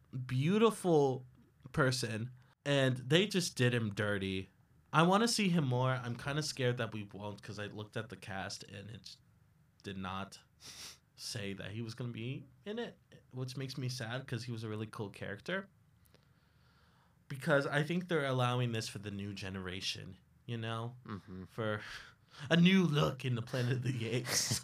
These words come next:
Speaker 2: <laughs> A fresh.
Speaker 1: A fresh, more hip with the kids, you know? <laughs>
Speaker 2: Yeah.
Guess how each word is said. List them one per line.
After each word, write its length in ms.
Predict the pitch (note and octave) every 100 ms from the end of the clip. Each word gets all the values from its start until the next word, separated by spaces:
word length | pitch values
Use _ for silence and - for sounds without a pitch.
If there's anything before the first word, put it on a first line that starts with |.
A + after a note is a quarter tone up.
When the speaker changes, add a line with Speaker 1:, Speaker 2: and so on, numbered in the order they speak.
| -
Speaker 2:
<laughs> 100 | -
A 40 |
fresh. 640 | - - B2 C3 - - -
Speaker 1:
A 40 | D3
fresh, 440 | - G#3+ F#3+ -
more 340 | E3 D#3 C#3 B2+ - - -
hip 240 | A#3+ A#3+
with 120 | F#3
the 60 | C3+
kids, 500 | - D3 C3+ B2+ B2
you 80 | C3+
know? 300 | D3 E3 - - -
<laughs> 400 | - - - - - - - - - - - - - - - - - - - - - - - - - - - - -
Speaker 2:
Yeah. 280 | G#2+ G#2